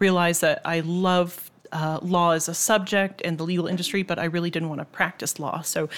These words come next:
I didn't go to law school. And at that time, there wasn't a whole lot else to do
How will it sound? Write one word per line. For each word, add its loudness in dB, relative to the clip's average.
I 0
didn't 2
go 2
to 0
law 2
school. -4
And 2
at 0
that -2
time, -2
there -2
wasn't -2
a -4
whole 0
lot 0
else -2
to -8
do 0